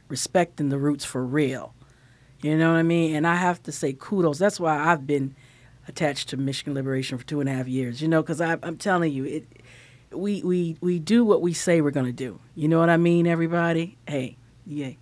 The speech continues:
you know, you know what's up. <laughs> But before we get outta here, we got about four minutes.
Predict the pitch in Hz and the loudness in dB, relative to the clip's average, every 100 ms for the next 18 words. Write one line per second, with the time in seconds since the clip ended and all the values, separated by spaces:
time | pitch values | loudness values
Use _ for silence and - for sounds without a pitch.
0 | - 147 180 156 175 - 180 214 190 139 | -14 -6 -4 -4 -6 -8 -6 -4 -2 -4
1 | 135 131 - 185 233 202 175 180 - - | -6 -8 -6 0 4 4 6 2 2 -10
2 | - - - - 208 - 214 240 - 285 | -16 -16 0 8 8 8 0 0 8 12
3 | 285 262 190 190 175 170 160 156 156 185 | 12 10 6 8 10 8 8 4 4 4
4 | 160 156 - 156 151 147 143 139 - - | 2 0 2 4 4 2 0 -2 -8 -18